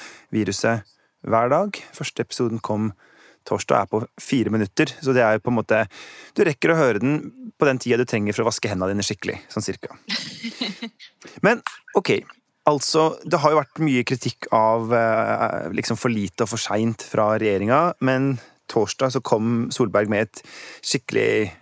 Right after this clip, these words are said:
eh, throwback. Og ikke minst så tror jeg den pressekonferansen vil bli husket for denne nye handshaken, eller ikke handshaken, som Erna lanserte på slutten der.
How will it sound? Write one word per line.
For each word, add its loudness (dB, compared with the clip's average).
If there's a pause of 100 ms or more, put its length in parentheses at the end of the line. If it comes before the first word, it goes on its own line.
(240)
eh, -10
throwback. 0 (1200)
Og 2 (720)
ikke 0
minst 2
så -4
tror 4
jeg 2
den -4
pressekonferansen -2
vil 0
bli 0
husket -2
for 2
denne 0
nye 0
handshaken, 0
eller 0
ikke -4
handshaken, 0
som 2
Erna 2
lanserte -2
på -6
slutten -4
der. 2